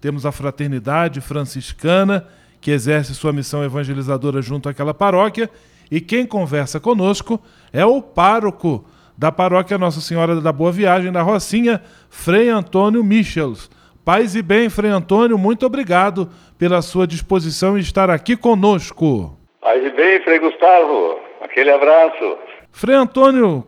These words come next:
Speaker 1: como tem sido a experiência de isolamento, de quarentena de vocês, frades,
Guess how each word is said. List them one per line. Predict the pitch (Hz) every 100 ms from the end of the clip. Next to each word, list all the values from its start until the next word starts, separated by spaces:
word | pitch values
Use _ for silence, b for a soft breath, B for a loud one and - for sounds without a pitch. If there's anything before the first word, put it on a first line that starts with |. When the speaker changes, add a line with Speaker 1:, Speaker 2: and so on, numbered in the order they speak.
| -
Speaker 1:
como | 226 277 285 269
tem | - 247 208
sido | - 233 254 175 190 175
a | 175
experiência | 170 - 190 185 190 208 - 196 143 b b b -
de | 165
isolamento, | 175 175 185 165 160 190 214 190 165 - 147 135
de | 120
quarentena | 165 180 170 165 143 - 175 196 196 165 b b b b
de | 165
vocês, | 175 185 - 202 190
frades, | - 175 185 208 180 190 -